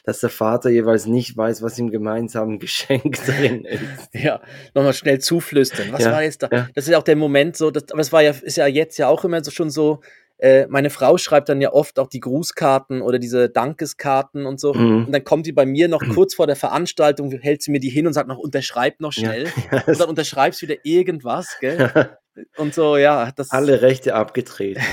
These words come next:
Speaker 1: Danke, Christoph.
Speaker 2: Ja, genau.
Speaker 1: Deine rechte Niere ist meine.
Speaker 2: Und die, und dann
Speaker 1: Ja.
Speaker 2: verteilt ihr die Memory-Teile auf den Kalender, oder wie macht ihr das,
Speaker 1: Genau,
Speaker 2: oder?
Speaker 1: dann machen wir eigentlich die, die Pärchen,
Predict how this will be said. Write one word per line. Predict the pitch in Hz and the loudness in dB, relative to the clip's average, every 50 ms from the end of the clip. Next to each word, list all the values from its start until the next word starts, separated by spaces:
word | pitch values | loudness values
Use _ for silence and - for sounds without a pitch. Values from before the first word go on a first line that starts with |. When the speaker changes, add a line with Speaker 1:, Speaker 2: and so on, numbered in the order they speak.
| - - - | -8 -4 -2
Speaker 1:
Danke, | 143 170 214 233 - 180 160 151 | 0 0 0 -2 -2 -2 -4 -4
Christoph. | - 147 151 135 - - - 151 127 - - 135 - - - - - - 131 - | -4 -6 -6 -6 -8 -6 -4 -2 -2 -2 -4 -8 -14 -16 -18 -16 -14 -14 -6 0
Speaker 2:
Ja, | 127 139 - - _ _ _ _ - - - - - | 0 0 0 0 _ _ _ _ -20 -20 -18 -8 -6
genau. | 143 135 135 | -4 -2 0
Speaker 1:
Deine | 135 127 123 107 | 0 0 0 2
rechte | 120 139 147 143 - - 143 | 2 0 0 0 -2 -2 0
Niere | 135 135 139 147 156 139 143 | 2 2 4 4 4 4 4
ist | 135 120 - - | 4 2 0 -2
meine. | 135 131 135 147 160 151 131 107 95 87 - _ _ _ _ _ - | 0 0 2 2 0 0 -2 -4 -6 -10 -14 _ _ _ _ _ -16
Speaker 2:
Und | 143 131 | -14 -12
die, | 151 180 - | -12 -12 -10
und | - 147 170 | -2 2 2
dann | 165 | 2
Speaker 1:
Ja. | 143 | 2
Speaker 2:
verteilt | - 147 - - - 139 156 185 - | 0 -4 -4 -2 0 0 2 2 0
ihr | - 170 | -2 -4
die | 165 | -4
Memory-Teile | 156 156 151 156 175 175 175 165 160 165 165 156 - - 147 143 139 151 147 147 104 | -2 0 0 0 2 2 2 2 2 0 -2 -4 -6 -4 0 0 2 2 2 2 0
auf | 117 143 - | 0 -2 -4
den | - 143 139 139 135 | -4 -4 -4 -4 -4
Kalender, | 127 - 135 123 135 143 185 196 175 127 | -6 -4 -2 0 0 0 0 -2 -2 -2
oder | 107 110 107 | -2 -4 -6
wie | 117 113 | -6 -6
macht | 113 104 101 - - | -6 -8 -8 -8 -6
ihr | 107 107 | -6 -4
das, | 104 104 - | -4 0 2
Speaker 1:
Genau, | - 123 117 110 95 | 2 4 4 2 0
Speaker 2:
oder? | 92 - - | -2 -4 -2
Speaker 1:
dann | 113 113 117 120 123 | 0 0 2 0 0
machen | 127 127 123 113 117 120 120 | -2 -2 -4 -4 -2 -2 0
wir | 117 | 0
eigentlich | 117 117 113 110 | 0 0 -2 -6
die, | - 123 120 107 - | -6 -6 -6 -4 -6
die | - 113 | -8 -10
Pärchen, | - - - 123 131 135 135 135 - 135 131 131 131 135 | -6 -2 2 2 4 2 2 0 -2 -2 0 0 -2 -4